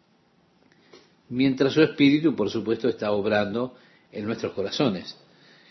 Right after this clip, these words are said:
Lo mejor que cualquier consejero puede hacer por usted es hacer que usted dependa de Jesucristo. El mayor servicio que cualquier consejero puede hacer por usted es llevarlo a Jesucristo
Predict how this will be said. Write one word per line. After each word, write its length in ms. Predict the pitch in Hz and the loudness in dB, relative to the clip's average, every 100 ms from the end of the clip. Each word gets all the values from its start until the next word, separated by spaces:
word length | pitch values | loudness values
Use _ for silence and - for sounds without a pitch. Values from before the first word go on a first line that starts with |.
| - - | -20 -6
Lo 140 | 113 | -4
mejor 260 | 117 165 170 | 2 6 6
que 100 | 151 | 6
cualquier 380 | 135 131 160 143 | 4 4 2 2
consejero 540 | 139 - - 156 147 | 0 2 4 4 6
puede 160 | 147 135 | 8 8
hacer 200 | 151 139 | 6 4
por 140 | 127 | 2
usted 440 | 117 - 190 180 - - _ _ _ _ - | 2 6 6 6 0 -20 _ _ _ _ -2
es 240 | 143 135 | 2 4
hacer 400 | 127 123 151 139 | 2 4 4 4
que 100 | 117 | 2
usted 540 | 110 101 147 151 151 160 - _ _ _ _ _ _ | -2 2 6 8 6 -2 -16 _ _ _ _ _ _
dependa 680 | 98 101 113 110 135 120 107 | -10 -2 0 2 2 2 2
de 80 | 101 | 0
Jesucristo. 720 | - 110 92 95 85 - - 107 _ _ _ _ _ _ _ _ - | -2 -6 -8 -10 -16 -18 -20 -20 _ _ _ _ _ _ _ _ -2
El 160 | 143 | 2
mayor 360 | 135 135 151 185 | 4 6 8 8
servicio 640 | - 156 147 185 - 151 127 | 8 4 6 2 4 4 4
que 140 | 123 | 4
cualquier 380 | 123 123 160 165 | 4 4 4 4
consejero 540 | 143 127 131 165 143 | 2 0 0 2 2
puede 200 | 135 151 | 6 6
hacer 260 | 131 151 139 | 6 4 2
por 140 | 123 | 0
usted 480 | 113 - 185 196 202 - - - | 0 4 8 8 6 -8 -20 -4
es 540 | 135 127 - - - _ _ _ _ _ - | 4 4 4 -4 -12 _ _ _ _ _ -18
llevarlo 640 | 107 101 117 147 170 160 | -6 0 4 8 8 8
a 100 | 127 | 6
Jesucristo 920 | - 90 117 135 175 - - 165 170 | 4 -2 -2 0 0 0 -2 -2 -2